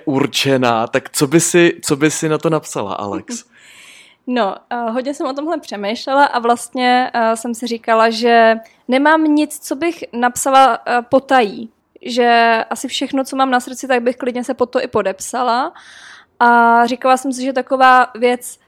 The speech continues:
Speaker 2: co je pro mě důležitá a co bych chtěla teda světu předat, tak je: buďte hodní na zvířata,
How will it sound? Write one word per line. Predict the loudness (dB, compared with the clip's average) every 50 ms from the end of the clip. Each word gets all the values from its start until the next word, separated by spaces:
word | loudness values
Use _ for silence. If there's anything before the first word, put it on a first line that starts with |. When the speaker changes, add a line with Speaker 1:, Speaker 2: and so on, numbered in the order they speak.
| _ _ _
Speaker 2:
co | 0 0
je | 0
pro | 2 0 -2
mě | -2 -2
důležitá | 0 4 6 6 6 6 4 2 2 4 4 4
a | 4 2
co | -2 -4
bych | -6 -8 -8
chtěla | -4 -2 -2 0 0
teda | 0 -2 -2 -2
světu | -2 0 0 0 0 -2 -6
předat, | -12 -10 -8 -6 -4 -2 0 2 2 2 2 0 -2 -8 _ -20 -20 -20 _ _
tak | 0 0 0 0 -2 -2
je: | -2 -2 -2 -4 -10 _ _
buďte | -12 -12 -10 -4 -2 0
hodní | 0 0 0 0 0 -2 0
na | -2 -2 -4
zvířata, | -8 -12 -12 -10 -8 -6 -6 -6 -6 -4 -2 0 0 0 0 -2